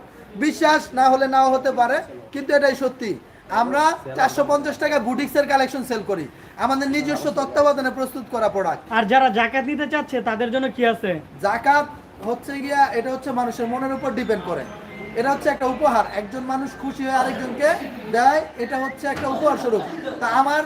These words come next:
Speaker 1: সবার প্রতি একটা জিনিস থাকবে ভাই, আপনি যে প্রোডাক্টটা মানুষকে দিবেন, সে একটা বছর এই প্রোডাক্টটা যেন পড়তে পারে, অন্তত ছয়টা মাস যেন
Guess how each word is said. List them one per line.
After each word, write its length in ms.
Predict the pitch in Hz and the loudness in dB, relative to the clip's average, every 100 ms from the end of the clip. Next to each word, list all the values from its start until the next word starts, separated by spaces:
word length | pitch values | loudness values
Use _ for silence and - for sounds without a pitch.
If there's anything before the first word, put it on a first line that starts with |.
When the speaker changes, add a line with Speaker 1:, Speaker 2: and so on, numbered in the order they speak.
| - | -2
Speaker 1:
সবার 240 | 247 247 262 | -2 -2 -2
প্রতি 220 | 294 294 | -4 -4
একটা 260 | 269 302 | -4 -4
জিনিস 240 | 254 277 269 | -4 -2 -2
থাকবে 260 | 277 233 262 | -2 -2 -2
ভাই, 280 | 226 254 240 - - - - | 2 2 2 -2 -14 -20 -6
আপনি 280 | 185 214 277 | -4 -4 -4
যে 140 | 254 262 | -6 -8
প্রোডাক্টটা 420 | 220 269 302 277 | -2 -2 0 0
মানুষকে 400 | 269 269 - 277 | 2 0 -4 -6
দিবেন, 380 | 262 285 269 - - - - - | -2 4 4 2 -6 -20 -20 -14
সে 120 | 262 269 294 320 - - | -4 2 4 4 0 -8
একটা 260 | - 277 | -8 -4
বছর 460 | 220 - 294 294 285 | 0 0 0 0 0
এই 60 | 247 | -2
প্রোডাক্টটা 340 | 269 269 277 | -2 -2 -2
যেন 180 | 269 269 - | -4 -4 -2
পড়তে 280 | 262 269 233 | -2 -2 -2
পারে, 280 | 240 269 330 - - | 0 0 -2 -6 -4
অন্তত 380 | 208 240 294 302 - | -2 0 -2 -4 2
ছয়টা 300 | 262 285 285 | 4 4 2
মাস 160 | 302 | 0
যেন 140 | 285 | 2